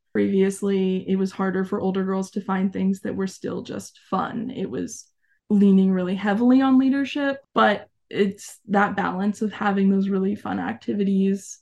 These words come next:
for older girls to get together and do. And I am, you know,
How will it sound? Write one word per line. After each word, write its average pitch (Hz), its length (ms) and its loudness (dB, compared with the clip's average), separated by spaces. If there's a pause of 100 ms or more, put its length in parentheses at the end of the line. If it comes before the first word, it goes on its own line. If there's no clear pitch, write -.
for 214 220 0
older 196 200 -2
girls - 300 -10
to - 100 -8
get 113 200 -8
together 117 580 -6 (360)
and 214 280 0
do. 196 500 2 (140)
And 196 480 0
I 247 560 4 (520)
am, 202 480 4
you 208 120 0
know, - 220 -10